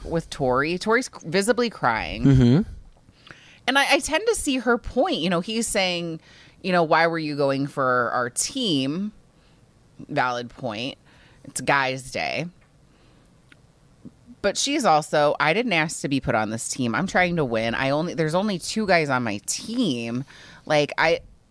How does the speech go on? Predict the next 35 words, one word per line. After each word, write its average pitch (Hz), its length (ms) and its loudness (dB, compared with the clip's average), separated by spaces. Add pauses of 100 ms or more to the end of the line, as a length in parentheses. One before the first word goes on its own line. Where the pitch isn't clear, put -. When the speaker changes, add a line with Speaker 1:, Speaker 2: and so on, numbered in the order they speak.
(280)
Speaker 1:
I'm 202 160 4
on 226 80 2
a 202 60 -2
sinking 139 420 -6
ship - 320 0
here. 127 160 0
I, 104 100 2
like, 120 160 -2
I 123 80 2
don't 131 100 2
know 143 80 -2
what 110 100 -6
to - 120 -12
do." 180 280 -4
Speaker 2:
Mm-hmm. 113 600 -2
Speaker 1:
And 175 80 2
he 175 60 2
tells 180 240 2
her, 156 340 4
uh, 127 200 4
"You 139 160 -4
fell 151 160 4
for 127 180 -4
a 107 60 -4
trick." - 520 -8 (540)
Speaker 2:
Yeah, 135 400 4
and 143 260 4
Speaker 1:
And 135 80 6
Speaker 2:
he 143 140 2
Speaker 1:
she 156 160 2
made 165 220 2
a 143 60 2
selfish 139 680 0
move. 85 500 -6
Speaker 2:
Well, 180 280 8